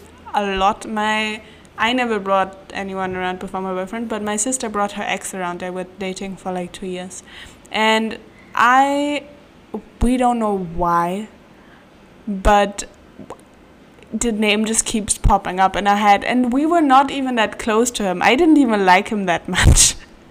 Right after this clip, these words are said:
I mean, he was a n-, cool guy, but I was just not, I mean, he is not like, "Oh my God, you're going to be my brother." <laughs> No. Um, but my mom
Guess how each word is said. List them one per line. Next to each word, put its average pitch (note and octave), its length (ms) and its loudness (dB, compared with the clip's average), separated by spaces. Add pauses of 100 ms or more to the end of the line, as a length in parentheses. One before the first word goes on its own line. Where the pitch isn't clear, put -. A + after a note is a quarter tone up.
(300)
I A#3+ 100 4
mean, C#4+ 120 6
he C4+ 60 4
was A3+ 180 4
a G3 220 0
n-, - 520 -10
cool G3+ 260 2
guy, F#3+ 220 6
but - 320 -6 (280)
I G3+ 140 4
was D#4 200 2
just A3 220 -4
not, G3 260 0 (920)
I G3 100 4
mean, A#3 200 2
he A#3+ 180 0
is A#3 160 2
not A3 240 -2
like, G#3+ 260 -4
"Oh G3 100 -4
my G3 180 -2
God, G3 260 -2
you're G3 80 0
going G3 320 -2
to - 140 -12
be G3+ 120 0
my F#3+ 200 2
brother." C#4 840 8
<laughs> - 100 -20 (500)
No. F#3+ 380 -4 (400)
Um, G3 560 6 (640)
but A3 480 4 (240)
my A3+ 440 2
mom G#3 720 2